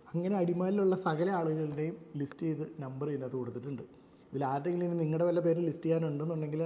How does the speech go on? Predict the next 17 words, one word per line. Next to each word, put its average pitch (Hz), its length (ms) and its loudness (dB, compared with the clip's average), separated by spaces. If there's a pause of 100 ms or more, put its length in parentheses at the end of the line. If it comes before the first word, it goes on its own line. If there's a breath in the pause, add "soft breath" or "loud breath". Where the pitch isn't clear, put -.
അവർക്കും 143 320 -4 (140)
ഈ - 100 -2
ആപ്ലിക്കേഷൻ 143 460 -4
ഇൻസ്റ്റാൾ 139 260 -6
ചെയ്ത് 147 160 -2
അതിൻ്റെ 135 160 -4
അകത്ത് 147 160 -6 (220)
ഏറ്റവും 143 180 -4
അടിയിലത്തെ 135 320 -4
ഓപ്ഷൻ 135 240 -10
പോയി 233 160 -4
ലിസ്റ്റ് - 160 -8
ചെയ്യാം 120 160 -2
കേട്ടോ. - 60 -12 (680 loud breath)
ആ, 131 40 -6 (760)
പിന്നെ 170 160 0 (100)
ടൂറിസം, 180 360 4